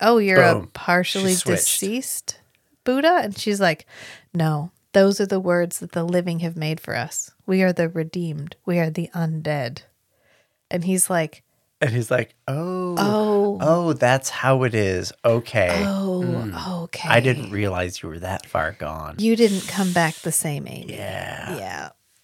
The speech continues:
Speaker 1: And that's like a record scratch moment for him. Like, "Oh, shit. Did I get my friend back or did I not get my friend back?"
Speaker 2: Or am I just a pawn here?
Speaker 1: Right. And
Speaker 2: Let me go home and just double check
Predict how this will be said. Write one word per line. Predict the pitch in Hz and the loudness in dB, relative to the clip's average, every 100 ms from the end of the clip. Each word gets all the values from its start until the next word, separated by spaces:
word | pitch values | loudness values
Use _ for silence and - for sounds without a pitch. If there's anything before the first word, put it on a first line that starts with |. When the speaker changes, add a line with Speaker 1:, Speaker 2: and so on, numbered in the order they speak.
| - _ - | -20 _ 0
Speaker 1:
And | 202 196 190 185 | 4 6 4 6
that's | 190 180 | 4 4
like | 180 160 | 2 0
a | - 214 440 719 719 - | -2 2 2 2 -4 0
record | 190 170 165 | 0 2 -2
scratch | - 160 147 - 185 | 0 0 0 -2 -2
moment | 160 160 139 | 0 0 -2
for | 156 | -2
him. | 175 170 | 0 0
Like, | 165 160 156 - - | 0 -2 -4 -10 -2
"Oh, | 202 202 190 | 2 4 2
shit. | 185 - - - 143 - _ _ - - | 0 -4 -4 -4 -6 -10 _ _ -10 0
Did | 196 | 2
I | 202 | 4
get | 208 196 | 2 0
my | 196 | -2
friend | 185 196 196 | 0 0 0
back | 190 185 - - - _ - | 0 -2 -4 -14 -20 _ -4
or | |
did | 170 156 | -2 -2
I | 139 131 | -4 -4
not | 165 160 - | -2 -4 -4
get | - - | -10 -8
my | - | -10
friend | - - - | -8 -8 -8
back?" | - 69 - - - _ - | -10 -12 -16 -20 -20 _ 2
Speaker 2:
Or | 131 | 2
am | 104 | 2
I | 101 104 | -2 -6
just | - 104 | -6 -8
a | |
pawn | - - 107 101 90 | -10 -6 -6 -4 -6
here? | 92 95 82 87 92 _ - | -10 -10 -10 -10 -12 _ -2
Speaker 1:
Right. | 175 151 127 | 0 0 -2
And | - | 2
Speaker 2:
Let | 123 170 | 2 2
me | 170 151 | -2 4
go | 151 147 | 8 8
home | 123 120 127 107 98 101 101 _ _ - | 6 -2 -2 0 -4 -8 -12 _ _ -8
and | 107 | -6
just | 101 - - | -6 -8 -4
double | 107 107 123 | -2 -2 -4
check | - 117 117 - | -2 -2 -2 -8